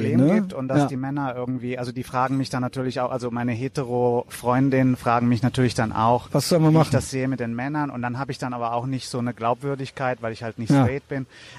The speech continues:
Speaker 1: Aber
Speaker 2: Aber du
Speaker 1: die wollen
Speaker 2: bist
Speaker 1: dann schon
Speaker 2: based. Du bist todesbased und einfach so weaponized Autism, dass du einfach, du kannst, du erkennst, du bist ja auch, was die eigene, du bist kein Ideologe. Du bist
Speaker 1: Nee,
Speaker 2: kein Ideologe,
Speaker 1: nee,
Speaker 2: was,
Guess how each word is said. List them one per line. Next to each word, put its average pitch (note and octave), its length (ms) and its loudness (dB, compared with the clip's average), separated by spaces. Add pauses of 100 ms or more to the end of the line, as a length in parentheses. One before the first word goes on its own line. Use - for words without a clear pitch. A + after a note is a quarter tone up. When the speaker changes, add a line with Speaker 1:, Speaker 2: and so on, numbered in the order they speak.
Speaker 1:
Aber A#2 420 0 (100)
Speaker 2:
Aber D#3 100 6
du F3+ 80 6
Speaker 1:
die D3+ 60 0
wollen A#3+ 100 6
Speaker 2:
bist - 120 2
Speaker 1:
dann E3+ 120 -4
schon F#3+ 100 4
Speaker 2:
based. F#3 480 0
Du D3+ 80 0
bist E3 220 0
todesbased F#3+ 800 2
und D#3+ 280 -2 (240)
einfach E3+ 360 0 (260)
so A3 260 2
weaponized G3+ 500 2
Autism, F#3 460 2
dass D#3+ 180 0
du G3+ 100 0
einfach, F#3+ 240 -2
du - 80 -20
kannst, G#3+ 400 -6 (240)
du E3 140 -2
erkennst, G#3 420 -2 (180)
du F3+ 80 -6
bist B3 200 -2
ja A#3 100 2
auch, E3+ 260 0 (680)
was G3 320 0
die G3 160 2
eigene, G#3+ 460 4
du F#3 160 2
bist A#3+ 200 0
kein G#3 180 2
Ideologe. F#3 640 2 (360)
Du E3 80 -8
bist G3+ 140 2
Speaker 1:
Nee, B3+ 60 -2
Speaker 2:
kein G3 140 4
Ideologe, F#3 440 2
Speaker 1:
nee, C#3+ 40 0
Speaker 2:
was, D#3 220 0